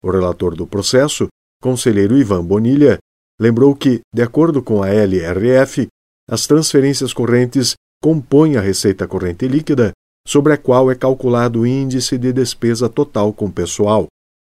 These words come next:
e que os gastos com servidores ativos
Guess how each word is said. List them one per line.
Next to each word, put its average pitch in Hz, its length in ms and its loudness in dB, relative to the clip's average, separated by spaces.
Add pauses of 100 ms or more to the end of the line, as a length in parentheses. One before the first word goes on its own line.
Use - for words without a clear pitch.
(420)
e - 80 -4
que - 100 -8
os 98 120 -2
gastos 104 460 0
com 95 120 -6
servidores 90 680 -2
ativos 139 640 0